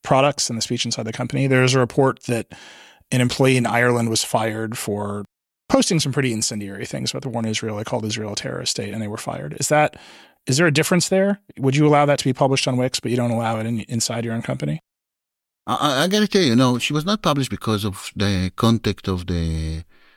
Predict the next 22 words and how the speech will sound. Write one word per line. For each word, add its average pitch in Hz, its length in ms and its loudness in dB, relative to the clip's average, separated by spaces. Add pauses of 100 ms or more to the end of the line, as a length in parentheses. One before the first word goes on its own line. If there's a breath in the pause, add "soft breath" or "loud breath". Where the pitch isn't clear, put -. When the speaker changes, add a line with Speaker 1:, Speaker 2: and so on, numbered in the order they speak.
(160 soft breath)
Speaker 2:
political 113 400 4
context. - 460 -12 (720)
Is 107 160 -2
that 104 360 0
when 95 420 -2 (880)
you 131 260 2
call 151 260 4 (280)
a 104 80 -6
terrorist 123 800 0
to 101 80 -6
somebody 117 580 2
who's 92 580 -4
a 92 60 -6
colleague 127 400 2
of 85 120 -4
yours 76 380 -6 (360 soft breath)
while 98 180 2
his 98 140 -2
family 120 320 4
has 95 100 -2
been 98 160 -2
kidnapped 98 580 -4